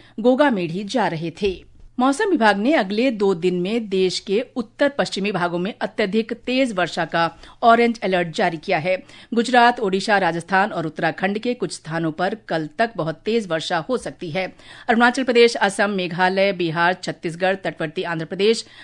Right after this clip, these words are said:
हरियाणा, पंजाब, दिल्ली, हिमाचल प्रदेश, जम्मू कश्मीर, लद्दाख, गिलगित, बाल्टिस्तान, मुजफ्फराबाद, उत्तर प्रदेश, झारखंड, कोंकण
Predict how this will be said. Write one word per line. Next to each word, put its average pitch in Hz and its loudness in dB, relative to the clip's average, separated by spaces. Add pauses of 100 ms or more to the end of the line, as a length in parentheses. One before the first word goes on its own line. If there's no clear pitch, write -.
(100)
हरियाणा, 233 4
पंजाब, 190 2
दिल्ली, 202 -2
हिमाचल 175 -2
प्रदेश, 190 -2
जम्मू 160 -2
कश्मीर, 190 -4
लद्दाख, 185 0
गिलगित, 202 -4 (380)
बाल्टिस्तान, 226 4
मुजफ्फराबाद, 190 0
उत्तर 190 -4
प्रदेश, 196 -2
झारखंड, 180 -4
कोंकण 233 2